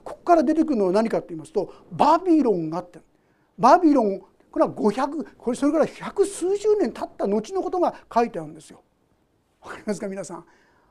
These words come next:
だからわけわかんなくなっちゃいますね。神様は今の時だけではない、遠い未来までも見て、そして私たちに真実を、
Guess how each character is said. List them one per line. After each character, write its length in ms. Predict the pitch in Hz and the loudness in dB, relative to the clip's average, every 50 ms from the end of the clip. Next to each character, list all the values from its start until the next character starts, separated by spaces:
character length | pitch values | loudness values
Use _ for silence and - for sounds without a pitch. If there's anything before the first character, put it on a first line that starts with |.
| _ _ _ _ | _ _ _ _
だ 80 | - - - | -20 -20 -14
か 100 | - - 208 | -10 -6 -6
ら 80 | 190 | -4
わ 100 | 185 185 | -4 -6
け 60 | 180 | -6
わ 80 | 220 202 | -8 -8
か 80 | 190 208 | -6 -6
ん 40 | |
な 80 | 202 208 | -6 -6
く 60 | 190 | -6
な 80 | 180 170 | -6 -8
っ 40 | - | -10
ち 120 | - - | -12 -16
ゃ 20 | |
い 40 | 151 | -16
ま 100 | 151 139 | -16 -18
す 60 | 131 | -16
ね。 280 | 143 180 190 185 160 330 _ _ _ _ _ _ _ _ _ _ _ _ _ _ _ _ _ _ _ _ _ _ _ _ | -12 -10 -10 -10 -10 -12 _ _ _ _ _ _ _ _ _ _ _ _ _ _ _ _ _ _ _ _ _ _ _ _
神 220 | - - 254 254 | -8 -4 -2 -2
様 240 | 247 - 202 190 185 | -2 -4 -6 -6 -2
は 240 | 185 208 269 302 - - _ _ _ _ _ _ - | 0 0 0 -2 -4 -12 _ _ _ _ _ _ -4
今 320 | 302 302 277 339 381 370 | 2 4 6 8 8 6
の 120 | 370 359 262 | 6 4 0
時 380 | - - - - - 247 196 | -2 -8 -12 -6 -4 -2 0
だ 100 | 165 202 | 0 0
け 60 | 180 185 | 0 0
で 60 | 196 | 0
は 60 | 202 | 0
な 60 | 202 | 0
い、 120 | 175 156 - - - | -2 -4 -6 -10 -4
遠 580 | - 170 233 294 339 392 415 427 427 440 440 403 | 2 6 8 10 12 12 12 12 10 6 4 2
い 20 | 403 415 | 0 0
未 180 | 349 233 196 254 | -2 0 0 2
来 220 | 370 370 381 381 | 2 2 0 0
ま 120 | 381 359 320 | -4 -6 -4
で 80 | 254 | -4
も 140 | 302 269 240 | -4 -4 -4
見 260 | 180 175 220 330 403 | -4 -4 -2 -2 -2
て、 160 | 392 392 277 - | 0 -2 -2 -2
そ 260 | - - 294 359 415 | -4 -2 4 4 4
し 120 | 403 403 | 4 2
て 120 | - 440 427 | -2 -2 0
私 360 | 294 214 214 208 - 277 - | 0 0 -2 0 -2 -4 -4
た 100 | 285 247 | -6 -8
ち 100 | - 262 | -4 -2
に 160 | 302 269 - - - | -2 -2 -4 -6 -14
真 380 | - - - - 240 277 262 208 | -14 -10 -6 -2 2 2 2 2
実 300 | 151 147 - - 180 160 | 0 -4 -12 -10 -10 -10
を、 160 | 135 156 | -10 -10